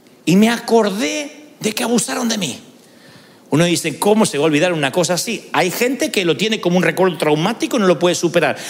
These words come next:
Hay otros que el cerebro los liberó de esa carga de alguna forma y lo ocultó en el subconsciente.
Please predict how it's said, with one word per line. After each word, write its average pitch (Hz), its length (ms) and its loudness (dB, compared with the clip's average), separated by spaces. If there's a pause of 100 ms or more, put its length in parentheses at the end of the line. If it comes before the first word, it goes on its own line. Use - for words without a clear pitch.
(160)
Hay 151 240 0
otros 285 480 0 (720)
que - 80 -2
el 175 100 2
cerebro 269 720 0
los 165 200 2
liberó 180 340 2
de 220 80 0
esa 185 180 -4
carga 190 280 0
de 170 80 2
alguna 208 220 0
forma 233 260 0
y 208 40 2
lo 180 100 4
ocultó 170 400 2
en 208 80 0
el 185 100 0
subconsciente. 135 760 -2